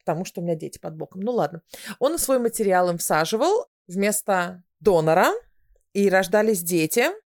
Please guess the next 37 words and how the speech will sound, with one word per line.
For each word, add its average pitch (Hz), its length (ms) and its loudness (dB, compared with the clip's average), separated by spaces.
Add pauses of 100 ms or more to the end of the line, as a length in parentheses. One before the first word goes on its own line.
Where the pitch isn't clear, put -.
(180)
И 233 80 -4
тридцать 247 400 -2
лет 220 140 2
спустя 233 500 0 (380)
эти 202 220 -4
дети, 226 560 -4 (600)
вот, 175 320 -4
кто-то - 300 -2
думал, 262 460 2
что 202 320 0
он 233 160 2
родной 185 580 2
ребёнок 175 500 -2
своего 165 320 0
отца, 165 440 -2 (280)
кто-то 311 300 0
знал, 226 260 2
что 226 200 0
он 226 120 2
от 214 200 0
донора. 170 640 0 (260)
В 190 80 -2
некоторых 294 440 2
случаях 277 540 2
отец - 720 2
знал, 190 360 4
что 214 160 -2
он 202 120 2
от 214 120 0
донора, 330 360 2
но 208 100 2
ребёнок 277 340 0
думал, 262 200 -4
что - 160 -2
он 233 80 0
ребёнок 202 340 -2
отца. 175 380 -2